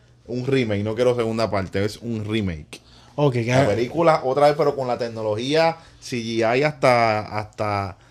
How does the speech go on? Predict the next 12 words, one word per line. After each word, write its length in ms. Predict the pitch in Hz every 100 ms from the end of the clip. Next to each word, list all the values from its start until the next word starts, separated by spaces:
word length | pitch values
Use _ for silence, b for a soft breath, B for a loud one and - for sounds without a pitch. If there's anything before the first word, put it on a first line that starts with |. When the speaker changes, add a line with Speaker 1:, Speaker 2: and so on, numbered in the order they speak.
| b _
Speaker 1:
hasta 840 | - 101 101 104 98 98 95 98 90 -
trepado 440 | 107 104 110 117
hasta 220 | 139 139 131
lo, 180 | 110 107 107 104
lo, 380 | 101 104 101 95
lo, 300 | 98 98 82
lo 140 | 98
más 120 | 98
que 140 | 113 131
se 100 | 139
pueda 480 | 135 143 165 185 180
y 300 | 143 120